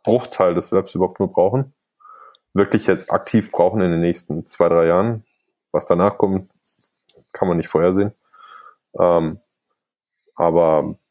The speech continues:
der Rest kann <laughs> wahrscheinlich einfach JavaScript schreiben. Also du, mit WebAssembly verlierst du halt alle, alle Sachen, die es attraktiv machen,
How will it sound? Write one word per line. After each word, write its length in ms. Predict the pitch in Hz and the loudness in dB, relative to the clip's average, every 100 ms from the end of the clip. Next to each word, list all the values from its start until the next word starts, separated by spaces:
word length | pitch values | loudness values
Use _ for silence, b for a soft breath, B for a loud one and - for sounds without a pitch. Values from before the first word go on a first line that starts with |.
| - - - - | -20 -20 -14 -2
der 140 | 90 | 0
Rest 220 | 85 - - | 2 -2 -6
kann 160 | 90 | -4
<laughs> 0 | |
wahrscheinlich 680 | 76 - 85 - 98 92 - | -4 -6 -8 -4 -4 -4 -8
einfach 240 | - 98 | -4 -4
JavaScript 440 | - 87 85 - - | 0 -2 -2 -10 -4
schreiben. 220 | - 87 | -2 0
Also 160 | 92 95 | 0 2
du, 260 | 98 - - | 0 -2 -4
mit 260 | 104 - - | -4 -4 -2
WebAssembly 480 | 110 139 135 117 | 0 2 0 0
verlierst 340 | - 104 113 - | 0 0 2 2
du 40 | |
halt 140 | 90 - | 2 2
alle, 300 | 95 98 - _ _ _ _ _ _ - | 2 0 -4 _ _ _ _ _ _ -6
alle 120 | 101 | 0
Sachen, 260 | 110 113 120 | 2 2 2
die 60 | 101 | 0
es 100 | - | -2
attraktiv 540 | - - - 113 - | -2 -4 0 -2 0
machen, 360 | 85 87 82 | 0 0 -6